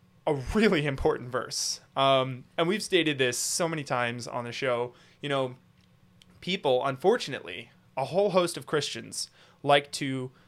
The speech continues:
you know, put God in a box, essentially. They like to separate. They'll say, "There's the secular world, then there's the sacred world," right?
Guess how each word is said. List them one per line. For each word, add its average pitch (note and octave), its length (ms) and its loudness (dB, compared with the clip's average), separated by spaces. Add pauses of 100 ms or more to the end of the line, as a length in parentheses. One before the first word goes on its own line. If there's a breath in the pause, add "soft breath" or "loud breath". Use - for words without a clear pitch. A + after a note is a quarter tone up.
(260 soft breath)
you - 80 -10
know, F2+ 220 -6 (220)
put - 240 2
God D3 300 8
in C#3+ 80 2
a C3+ 80 6
box, C#3+ 400 6
essentially. D3+ 560 0
They D#3+ 140 2
like D3+ 220 2
to C#3+ 60 -6
separate. F3 760 0
They'll D3 160 0
say, D3+ 260 2
"There's E3+ 240 2
the - 80 -12
secular F#3+ 460 2
world, G3+ 480 2
then D#3 200 0
there's D#3 260 -2
the D#3 160 -8
sacred G3+ 460 -2
world," C3+ 420 -2
right? D#3 280 0